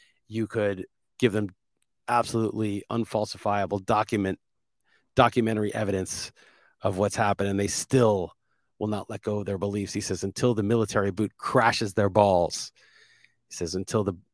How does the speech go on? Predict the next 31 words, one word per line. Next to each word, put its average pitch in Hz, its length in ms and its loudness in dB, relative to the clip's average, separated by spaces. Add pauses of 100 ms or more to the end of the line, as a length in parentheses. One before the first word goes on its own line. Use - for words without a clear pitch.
(300)
military 101 380 -2
boot 92 200 -2 (800)
kicks - 260 0
them 110 140 4
in 107 60 2
their 95 140 -2
fat - 360 2
bottom, 101 520 4
will 104 140 -2
they 95 120 -2
realize 95 680 -4
that 87 180 -2 (100)
they 95 160 -4
have 85 180 -10
been 85 360 -6 (1300)
misled, 90 600 -4 (640)
deceived, 98 540 -4
and 87 200 -6
also 95 220 -4
self-deceiving." 95 840 -4 (580)
So 87 240 0
that's - 400 0
just - 240 0
a 117 40 4
portion 135 380 6
of 107 80 0
the - 40 4
population. 120 520 6
And 92 180 2
I 107 140 4
don't, 143 260 10